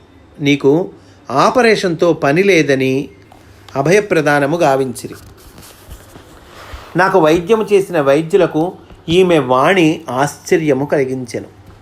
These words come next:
అప్పట్లో ఈయనకు వైద్యం చేసే వైద్యులకు ఆశ్చర్యం కలిగిందటండి.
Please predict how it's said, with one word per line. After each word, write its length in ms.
అప్పట్లో 320
ఈయనకు 280
వైద్యం 420
చేసే 200
వైద్యులకు 440
ఆశ్చర్యం 460
కలిగిందటండి. 720